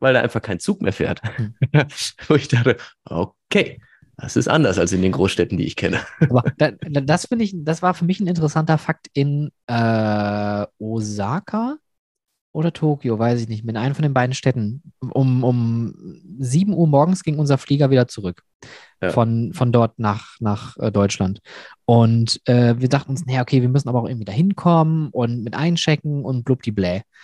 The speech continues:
Speaker 2: Also gehen wir so früh wie möglich dahin und haben dann irgendwie um sechs Uhr oder was sind wir dahin. Um sieben schließen die aber erst diesen Flughafen auf. Der Flughafen war abgeschlossen. Wir saßen also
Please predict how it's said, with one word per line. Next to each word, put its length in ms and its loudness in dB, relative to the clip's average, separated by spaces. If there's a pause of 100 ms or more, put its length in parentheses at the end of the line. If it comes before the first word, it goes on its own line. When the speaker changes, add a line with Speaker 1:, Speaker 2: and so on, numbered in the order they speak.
(320)
Speaker 2:
Also 300 4
gehen 140 2
wir 80 4
so 80 2
früh 220 2
wie 80 2
möglich 280 0
dahin 340 2
und 240 -10
haben 240 -2
dann 160 0
irgendwie 260 -2
um 100 -2
sechs 260 -2
Uhr 100 0
oder 140 4
was 160 2
sind 100 0
wir 80 0
dahin. 340 -2 (640)
Um 140 -2
sieben 320 2
schließen 380 -2
die 60 4
aber 120 4
erst 180 2
diesen 180 -4
Flughafen 480 -4
auf. 280 -8 (1120)
Der 60 2
Flughafen 420 4
war 100 2
abgeschlossen. 480 -4
Wir 80 -2
saßen 320 2
also 380 0